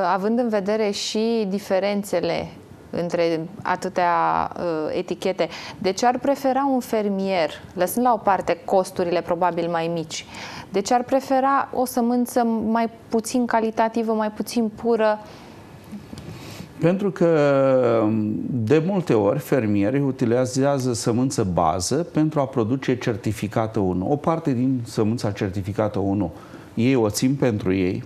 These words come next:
Speaker 2: pentru a o semăna în câmp, deci, practic, nu mai dau banii pe sămânța în următorul an,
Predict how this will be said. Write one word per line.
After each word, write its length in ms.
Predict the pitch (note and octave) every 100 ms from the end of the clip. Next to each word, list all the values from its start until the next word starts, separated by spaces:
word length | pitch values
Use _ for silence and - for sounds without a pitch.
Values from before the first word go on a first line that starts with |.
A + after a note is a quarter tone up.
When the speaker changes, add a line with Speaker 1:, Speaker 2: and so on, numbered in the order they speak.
| -
Speaker 2:
pentru 500 | G#2+ A2 A2 G#2 G2 - -
a 140 | - B2
o 120 | C3
semăna 400 | B2+ A2 G2+ G#2+
în 140 | A#2
câmp, 400 | G2+ G2 F#2 C3
deci, 160 | A2 G#2+
practic, 420 | - A2 G#2 G2
nu 100 | F#2+
mai 180 | A#2+ D3
dau 140 | C3
banii 260 | A2+ A2+ A#2+
pe 140 | A2+
sămânța 800 | G#2+ - G2+ G2+ A2 G#2 F#2 F2+ - - - -
în 160 | B2
următorul 540 | B2 A2+ G#2+ G#2 G#2+ F2+
an, 200 | F2